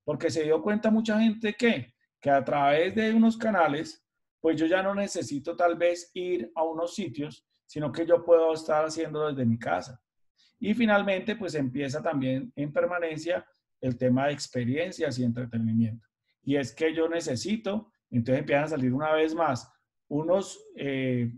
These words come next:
como en Cali, este tema de los autocines, unos temas que ya fueron bastante exitosos, y que ahorita nos damos cuenta que pueden llegar a ser exitosos no solamente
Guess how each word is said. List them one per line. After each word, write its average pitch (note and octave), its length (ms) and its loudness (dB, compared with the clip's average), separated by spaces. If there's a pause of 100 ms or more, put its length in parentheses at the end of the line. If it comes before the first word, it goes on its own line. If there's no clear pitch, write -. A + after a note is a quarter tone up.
como A#2 220 0
en A#2 100 0
Cali, D3+ 400 4
este C3 200 -4
tema D3+ 280 -2
de D3+ 60 4
los C3 160 -2
autocines, D#3+ 680 -4 (340)
unos F3 280 -2
temas F3+ 400 0 (100)
que A#2+ 200 0
ya E3+ 400 2 (440)
fueron C3+ 800 0 (280)
bastante C3+ 580 -2
exitosos, G#3 800 0 (540)
y D3 120 0
que D#3 180 4
ahorita C#3 280 2
nos G3 100 2
damos E3 240 2
cuenta G#3 340 -2
que G3 180 -2
pueden D#3 480 -2
llegar F3 220 4
a D#3 60 4
ser F#3+ 160 -2
exitosos D#3+ 420 -6
no F#3 100 -2
solamente G3 680 -2